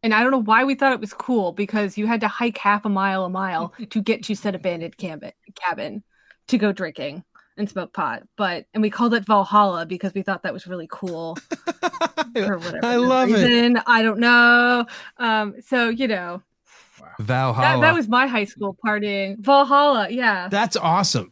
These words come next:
Speaker 1: And they play Led Zeppelin and Eagles and, like, whatever weird eighties records we could find, and, you know.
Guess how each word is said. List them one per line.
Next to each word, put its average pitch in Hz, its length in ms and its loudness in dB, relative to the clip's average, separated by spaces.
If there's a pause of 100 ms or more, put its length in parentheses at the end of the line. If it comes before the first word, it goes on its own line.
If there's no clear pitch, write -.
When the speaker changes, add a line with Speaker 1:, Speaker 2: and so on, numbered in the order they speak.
Speaker 1:
And 240 100 -2
they 254 100 2
play 294 260 4
Led 277 320 4
Zeppelin 294 380 4
and 277 120 -2
Eagles 262 520 2
and, 269 120 -2
like, 226 200 -4
whatever 233 300 -2
weird 226 340 -4
eighties 220 320 -6
records 208 360 -6
we 214 80 -6
could 202 140 -12
find, 185 420 -6
and, 196 200 -8
you 226 140 -6
know. 180 220 -10